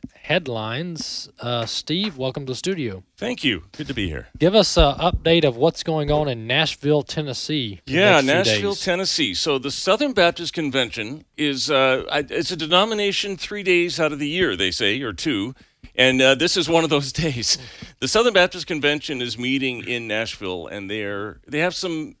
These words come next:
Speaker 2: issues to discuss. And I know that, Fred, you and you also, Ray, have been following this very closely. Here are the three issues that they're talking about. One, two years ago in, uh, Orlando, I think it was. No? Well,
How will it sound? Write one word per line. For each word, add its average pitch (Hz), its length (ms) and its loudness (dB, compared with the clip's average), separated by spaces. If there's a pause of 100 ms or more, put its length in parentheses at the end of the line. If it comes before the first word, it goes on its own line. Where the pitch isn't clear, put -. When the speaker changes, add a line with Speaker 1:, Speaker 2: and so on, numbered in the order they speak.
Speaker 2:
issues 156 440 -2
to 131 120 -8
discuss. - 720 -4
And 117 240 -6
I 123 100 0
know 139 320 0
that, 127 160 -4
Fred, 143 320 -2
you 143 320 -2
and 120 220 -4
you 139 300 -2
also, 139 280 0
Ray, 120 260 0
have 117 140 -6
been 113 220 -6
following 135 460 2
this 113 120 -10
very 113 220 -6
closely. 120 520 -8 (420)
Here 208 100 0
are 247 40 -2
the 233 120 -6
three 196 300 2
issues 135 280 -2
that - 80 -12
they're 120 140 -4
talking 123 420 0
about. 87 320 -8
One, 135 520 -4 (120)
two 240 160 -6
years 214 300 -6
ago 101 400 -4 (600)
in, 147 340 4
uh, 127 380 2 (640)
Orlando, 147 440 2
I 92 60 -2
think 101 180 -6
it 104 40 -2
was. 98 520 -4
No? 127 320 -4 (1160)
Well, 123 340 0